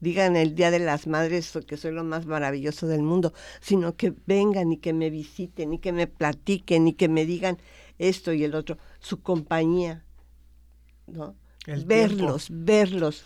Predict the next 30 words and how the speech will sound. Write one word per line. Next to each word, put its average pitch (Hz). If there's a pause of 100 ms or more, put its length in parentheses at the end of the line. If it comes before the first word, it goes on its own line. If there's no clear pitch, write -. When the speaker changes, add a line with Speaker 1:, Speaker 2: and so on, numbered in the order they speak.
(100)
Speaker 1:
que, 170
que -
los 147
pueda 175
estar 156 (100)
cerca 165
de 139
ellos, 139
¿no? 160 (500)
Y, 190
y 180
así 220
es, - (120)
Speaker 2:
Y -
Speaker 1:
así 180
es. - (100)
Speaker 2:
especialmente 135
los 139
varones 127
se 135
nos 120
olvida 117 (720)
que 107 (400)
nomás, 113
"¿para 120
qué 143
voy? 170
No 131
necesita 139
nada". 127